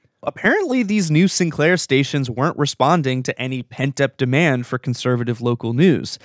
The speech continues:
On average, they lost viewers when they made these changes, but at no great cost, since national news is so much cheaper to cover than local news, because one D C-based talking head can serve a hundred markets,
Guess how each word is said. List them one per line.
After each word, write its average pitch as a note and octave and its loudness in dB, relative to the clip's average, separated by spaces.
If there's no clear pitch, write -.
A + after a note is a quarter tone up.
On C#3 2
average, G#3 2
they F3 0
lost C#3+ 2
viewers A2+ -4
when A#2+ 0
they A#2 0
made A2 -2
these A2+ -6
changes, - -8
but B2+ 0
at A#2+ -6
no C#3+ 2
great D#3+ -4
cost, F3 4
since B2+ -4
national B2+ -2
news F3+ 2
is C3+ -6
so C#3 -2
much D3 -2
cheaper D3 -2
to B2+ -4
cover E3 4
than A2+ -2
local C3+ 2
news, C#2+ -6
because C#3 2
one D3+ 2
D F#3 -2
C-based E3 -4
talking D3 -2
head F#3 4
can E3 -2
serve C3+ -2
a B2+ -4
hundred A#2+ -2
markets, - 0